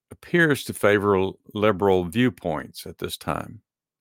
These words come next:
But I would predict that if they're successful in destroying free speech and expression on the conservative side, what makes liberals think that their next focus won't be them?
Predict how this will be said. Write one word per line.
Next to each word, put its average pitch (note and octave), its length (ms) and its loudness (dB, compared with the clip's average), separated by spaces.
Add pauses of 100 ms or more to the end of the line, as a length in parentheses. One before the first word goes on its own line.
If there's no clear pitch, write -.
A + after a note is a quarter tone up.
(1080)
But G#2+ 100 4
I C3+ 80 4
would F3 220 0
predict B2 400 -2
that F2+ 120 -4
if E2+ 120 -4
they're F#2 180 2
successful A2 640 -2
in F2+ 120 -2
destroying G2+ 600 -2
free G#2 280 -6
speech - 640 -4 (420)
and F#2 100 -6
expression G#2 600 0
on F2+ 140 -2
the E2+ 80 -4
conservative G2 800 -2
side, E2+ 540 -2 (1500)
what D3 300 0
makes A#2+ 600 0
liberals G#2 580 0
think F#2+ 600 -2
that E2 160 -8
their F2 160 -2
next F2+ 340 -4
focus - 580 -4 (120)
won't E2 420 -2
be F2 240 -2
them? D#2 600 -6